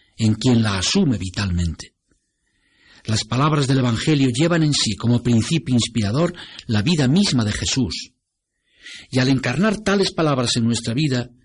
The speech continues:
tomamos a Jesús como el principio de la misma. Con todo rigor pudo decir San Pablo: "Ya no vivo yo, es Cristo quien vive en mí".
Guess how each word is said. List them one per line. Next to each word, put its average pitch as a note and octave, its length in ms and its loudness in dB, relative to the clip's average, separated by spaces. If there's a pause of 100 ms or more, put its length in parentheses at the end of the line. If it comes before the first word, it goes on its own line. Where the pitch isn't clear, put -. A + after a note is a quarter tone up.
(320)
tomamos C#3+ 500 0
a A#2+ 40 -6
Jesús D3 420 -4
como A2 220 0
el G#2+ 100 -2
principio G#2 540 -2
de G#2 80 -2
la F#2+ 100 -2
misma. E2 480 -6 (1080)
Con G#2 220 -2
todo D#3 200 2
rigor C3 380 -2
pudo C3 280 -2
decir A2 260 -4
San F#2 260 -4
Pablo: B2+ 440 -2 (420)
"Ya G#2+ 320 0
no D3 140 2
vivo C3+ 260 -2
yo, F2+ 320 -4 (420)
es - 260 -2
Cristo D3 460 -4
quien E2 240 -4
vive A2+ 260 0
en C#3+ 120 2
mí". D#2+ 260 -2